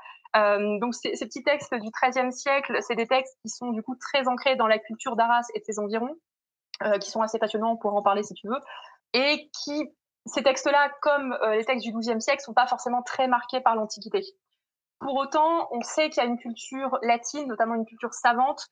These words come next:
L'Antiquité est toujours là, on étudie toujours Claude, Terence, par exemple.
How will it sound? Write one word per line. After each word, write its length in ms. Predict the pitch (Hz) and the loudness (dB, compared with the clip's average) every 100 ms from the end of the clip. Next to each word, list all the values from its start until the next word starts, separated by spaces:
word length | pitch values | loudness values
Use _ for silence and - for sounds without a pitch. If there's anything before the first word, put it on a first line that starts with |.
| _ _ - | _ _ -4
L'Antiquité 840 | 233 254 - 240 254 285 285 240 | -2 -2 -4 -8 -6 -2 0 2
est 100 | 220 | 0
toujours 300 | - 220 240 | -4 -4 2
là, 260 | 254 262 262 | 4 6 4
on 80 | 226 | 0
étudie 320 | 208 226 226 | -6 -6 -8
toujours 260 | 233 233 233 | -8 -10 -6
Claude, 200 | 254 262 - | -6 -6 -4
Terence, 440 | 233 233 247 247 | -2 0 0 0
par 160 | - 220 | 0 2
exemple. 500 | 208 247 277 269 | 2 0 0 -2